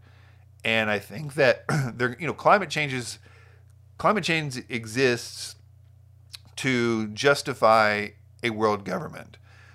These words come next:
Because if they can say, "Wow, if, if we could only get all the world to do the same things,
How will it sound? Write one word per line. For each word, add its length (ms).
Because 320
if 60
they 100
can 100
say, 120
"Wow, 360
if, 140
if 180
we 80
could 100
only 200
get 180
all 260
the 100
world 500
to 40
do 200
the 100
same 300
things, 560